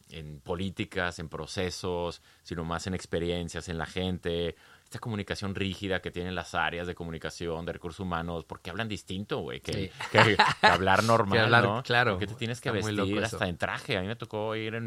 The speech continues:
Speaker 1: uno de mis trabajos, dos de mis trabajos en traje,
Speaker 2: Sí.
Speaker 1: este, con horarios rígidos, güey. O sea, no te puedes ir si el, si ahí estaba el jefe, contestar llamadas del jefe a cualquier hora, güey. Una función no estratégica, muy burocrática.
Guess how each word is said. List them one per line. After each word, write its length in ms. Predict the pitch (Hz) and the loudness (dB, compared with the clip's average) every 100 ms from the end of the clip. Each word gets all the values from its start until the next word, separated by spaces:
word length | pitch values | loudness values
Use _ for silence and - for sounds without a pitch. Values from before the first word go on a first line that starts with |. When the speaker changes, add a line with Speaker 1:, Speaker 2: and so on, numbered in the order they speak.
| 98 | -4
Speaker 1:
uno 100 | 98 | -4
de 60 | 110 | -6
mis 120 | 104 | -8
trabajos, 480 | - 82 82 120 - _ _ | -4 -2 -2 -6 -10 _ _
dos 480 | - 80 - 92 131 | -14 -14 -8 -2 0
de 60 | 165 | 0
mis 120 | 98 | -6
trabajos 300 | 82 80 - | -2 -4 -4
en 100 | 85 | -10
traje, 480 | - 87 123 110 73 _ _ - | -4 -4 -2 -4 -4 _ _ -20
Speaker 2:
Sí. 120 | - 87 | -16 -6
Speaker 1:
este, 680 | 85 - - 90 87 85 - _ | -6 -6 -4 0 0 -2 -6 _
con 200 | - 95 | -6 -2
horarios 720 | 90 87 92 110 107 90 - _ _ _ - | -2 -2 -4 -2 0 0 -4 _ _ _ -4
rígidos, 640 | 98 107 - 147 104 80 | 0 0 -2 -2 0 0
güey. 260 | 76 69 64 | -4 -6 -8
O 80 | |
sea, 220 | 73 82 82 | -4 -2 -2
no 120 | 82 | -4
te 80 | 95 | -6
puedes 300 | 101 95 95 | 0 0 0
ir 120 | 101 | -8
si 440 | 101 104 95 80 - | -6 -8 -6 -8 -8
el, 360 | 78 78 71 - - | -8 -8 -10 -12 -20
si 100 | - | -10
ahí 20 | 87 | -10
estaba 260 | - 98 | -6 -4
el 80 | 87 | -4
jefe, 500 | - 87 - 90 76 _ _ - | -4 -8 -6 -6 -6 _ _ -8
contestar 500 | 87 80 - 82 90 | -6 -6 -6 -6 -4
llamadas 360 | 95 92 95 | -2 0 0
del 100 | 90 | -2
jefe 220 | 82 85 | -4 -6
a 20 | 98 | -4
cualquier 360 | 82 - 85 | -6 -4 -2
hora, 240 | 85 92 110 | 0 2 0
güey. 160 | 76 76 | -2 -6
Una 80 | |
función 340 | 92 87 80 85 | -6 -6 -6 -6
no 100 | 90 | -6
estratégica, 680 | - 92 - 92 110 92 85 | -8 -12 -12 -14 -14 -8 -6
muy 440 | 85 98 104 107 | -2 -2 -2 -4
burocrática. 960 | - 110 95 - 80 92 101 - 82 | -6 -4 -4 -4 -8 -8 -10 -6 -6